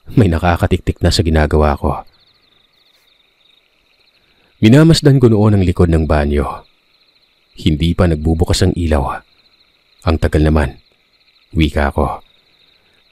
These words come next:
Alam ko kasing alas nuwebe ang oras kung kailan maliligo si Beth pero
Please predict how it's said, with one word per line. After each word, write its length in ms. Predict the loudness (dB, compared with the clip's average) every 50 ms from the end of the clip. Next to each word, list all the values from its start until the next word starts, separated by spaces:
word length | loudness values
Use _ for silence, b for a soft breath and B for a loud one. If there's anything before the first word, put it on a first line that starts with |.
| _ _ 0
Alam 180 | 2 4 4 4
ko 160 | 2 2 2
kasing 240 | 2 0 2 2 2
alas 240 | 2 2 0 -2 0 0
nuwebe 340 | 0 0 0 0 0 -2 -2
ang 80 | -2 -2
oras 340 | 0 0 0 2 2 0 0
kung 160 | 0 0 -2
kailan 320 | 0 0 0 0 2 2 2
maliligo 560 | 2 0 0 0 0 -2 0 2 2 2 2
si 80 | 0 0 0
Beth 240 | 0 -2 -2 0 -2
pero 340 | 0 0 0 0 0 -2